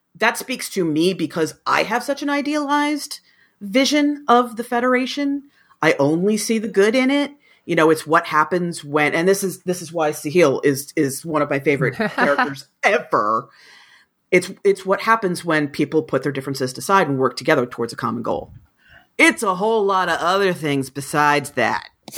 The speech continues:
Speaker 1: many of which are not great.
Speaker 2: All right. Speaking of the Federation and Discovery's new timeline, did you also have the feeling that you couldn't shake that something is going on here that we are not privy to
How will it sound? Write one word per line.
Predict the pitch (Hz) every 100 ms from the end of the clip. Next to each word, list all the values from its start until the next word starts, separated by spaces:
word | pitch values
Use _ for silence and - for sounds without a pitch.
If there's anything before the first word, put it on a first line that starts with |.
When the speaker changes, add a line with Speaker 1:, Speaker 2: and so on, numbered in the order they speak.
| - - - _ _ -
Speaker 1:
many | 139 151 160 160
of | 160 139
which | 139 135
are | 127
not | 120 - -
great. | 87 - - _ - - - - _ _ _ -
Speaker 2:
All |
right. | 180 - - _
Speaking | - - - 453 403 208
of |
the | 190
Federation | 180 185 170 165 170 185 160 175 - _
and | 208 185 170 170
Discovery's | 170 - 220 196 180
new | 196 220
timeline, | - 170 151 147 185 - - - - _ _ _ _ _ _ _ _ _ _ _ -
did | 208 233
you | 381 427
also | 254 247 285
have | 269 277
the | 247
feeling | 240 262 247 240 247 240 - _ _ -
that |
you | 196
couldn't | - 254
shake | 226 - 233 -
that | -
something | - 233 208 233 220
is | 214 -
going | 214 202
on | 202 208
here | 214 214
that | 202 180
we | 208
are | 202
not | 190 196 -
privy | - 208
to | 208 220 214